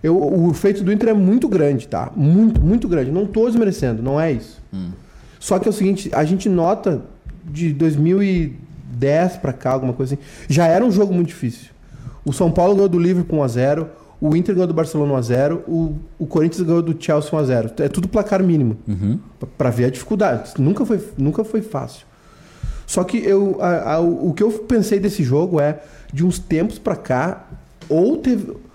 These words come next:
Speaker 1: ou teve uma evolução muito grande no futebol europeu e uma involução muito grande no nosso futebol.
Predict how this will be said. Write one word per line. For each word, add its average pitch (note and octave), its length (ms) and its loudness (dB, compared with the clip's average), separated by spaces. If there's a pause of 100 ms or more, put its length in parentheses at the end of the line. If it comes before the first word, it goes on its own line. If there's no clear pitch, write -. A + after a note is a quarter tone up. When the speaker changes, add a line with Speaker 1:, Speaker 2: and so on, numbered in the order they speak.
(240)
Speaker 1:
ou F3+ 220 0
teve B3 180 0
uma A#3+ 200 4
evolução F#3 480 2
muito E3+ 360 2
grande F#3 360 2
no F#3 60 2
futebol D3+ 260 -2
europeu C#3+ 440 0
e E3+ 40 2
uma D#3+ 280 0
involução G3 600 2
muito G3 260 0
grande D#3+ 280 2
no D#3+ 60 4
nosso D3 200 0
futebol. A#2+ 560 -4